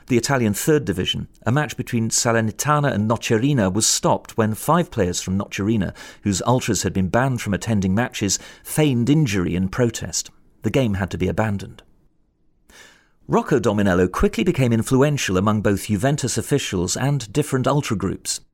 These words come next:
He was introduced to Stefano Merola. He also became a close friend of Juventus's security manager, Alessandro De Angelo, and by June twenty thirteen was giving him orders. When De Angelo told Dominello that the rival Vikings' allocation of tickets had been reduced,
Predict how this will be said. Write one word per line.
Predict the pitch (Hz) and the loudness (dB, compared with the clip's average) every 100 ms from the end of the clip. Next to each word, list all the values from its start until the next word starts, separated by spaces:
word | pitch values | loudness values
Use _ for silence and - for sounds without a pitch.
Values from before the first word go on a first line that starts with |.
| _ _ _ _ | _ _ _ _
He | - | -2
was | 165 | 2
introduced | 202 233 165 117 - | 2 2 0 2 0
to | - | -2
Stefano | 143 - 131 - 107 | -2 0 -2 0 2
Merola. | 101 117 110 87 - _ _ _ _ | 2 2 2 0 -4 _ _ _ _
He | - 151 | 0 2
also | 269 196 | 2 0
became | 117 117 107 | 0 2 0
a | |
close | 104 135 113 | 0 0 0
friend | - 117 98 | 2 0 2
of | 90 | 0
Juventus's | 107 104 113 113 - 113 | 0 0 0 0 -2 0
security | - - - 202 175 - | -2 -2 0 2 2 0
manager, | 87 85 - 78 - | -2 -2 -6 -12 -6
Alessandro | 104 110 - 131 120 120 | -2 0 2 0 2 2
De | 107 | 2
Angelo, | 123 165 120 95 87 - - - _ | 2 2 2 0 -2 -8 -20 -20 _
and | - | 0
by | 143 | 2
June | 147 143 220 | 2 2 2
twenty | 208 180 165 139 | 2 0 0 0
thirteen | - 127 - 170 92 | 2 2 2 0 2
was | 104 135 | 0 0
giving | - 104 101 | 0 0 2
him | 110 | 2
orders. | 147 190 90 - - _ _ _ _ _ - | 4 2 0 -4 -8 _ _ _ _ _ -2
When | 139 | 0
De | 135 | 2
Angelo | 135 180 147 117 | 2 2 4 2
told | - 123 104 | 2 0 2
Dominello | 107 107 123 110 98 | 0 2 2 2 0
that | - | 0
the | 107 | 0
rival | 113 120 104 | 2 0 0
Vikings' | 95 120 165 - 98 87 | 0 2 0 0 -4 0
allocation | 95 98 - 87 - | 0 0 0 -4 -4
of | 85 | -6
tickets | - 92 101 | -4 -6 -6
had | 104 | -6
been | 87 95 | -2 0
reduced, | 87 80 147 117 - | 0 2 2 2 -4